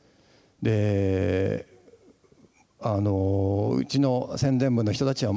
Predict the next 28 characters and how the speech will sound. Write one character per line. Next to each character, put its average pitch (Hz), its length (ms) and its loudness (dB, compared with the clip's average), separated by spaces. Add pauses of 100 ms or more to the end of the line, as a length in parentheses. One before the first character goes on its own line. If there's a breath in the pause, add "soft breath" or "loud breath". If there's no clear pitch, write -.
(140)
「い 131 60 -4
や、 120 160 0
そ 151 140 0
ん 147 60 0
な」 147 100 0
っ - 40 -6
て - 300 -8
み 135 140 2
ん 120 60 2
な、 107 360 -2
あ 107 160 -2
の、 98 640 -2
驚 131 260 0
い 117 60 0
て 107 80 -4
る 101 80 -6
ん 98 60 -8
で 80 100 -10
す - 80 -14
け - 80 -10
ど、 - 160 -8 (420 loud breath)
私 147 300 -2
は、 131 580 -2
あ 107 40 0
の、 104 260 0
即 139 240 0
座 110 140 0
に、 90 200 -2